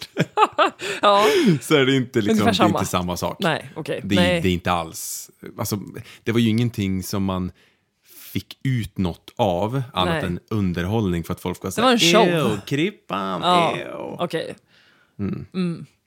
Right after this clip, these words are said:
Speaker 2: Och man gjorde, vi gjorde lite honom till åtlöje för att så här, "Vi tror inte att Rakel är på riktigt, vem skulle vilja knulla med dig?" Du vet.
Speaker 1: <laughs> Han bara, "Thanks."
Speaker 2: Ja.
Speaker 1: Ja.
Speaker 2: Men det här är också samma man som en gång, eh, åt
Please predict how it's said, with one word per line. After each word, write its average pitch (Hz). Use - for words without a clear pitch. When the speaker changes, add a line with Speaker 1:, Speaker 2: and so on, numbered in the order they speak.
Speaker 2:
Och 107
man 107
gjorde, 104
vi 98
gjorde 95
lite 95
honom 92
till 98
åtlöje 95
för 90
att 87
så -
här, 87
"Vi 107
tror 139
inte 123
att 117
Rakel 117
är 117
på 120
riktigt, 120
vem 117
skulle 117
vilja 113
knulla 120
med 113
dig?" 113
Du 185
vet. -
Speaker 1:
<laughs> 160
Han 220
bara, 185
"Thanks." 180
Speaker 2:
Ja. 104
Speaker 1:
Ja. 175
Speaker 2:
Men 113
det 117
här 117
är 113
också 110
samma 107
man 95
som 101
en 98
gång, 90
eh, 87
åt 90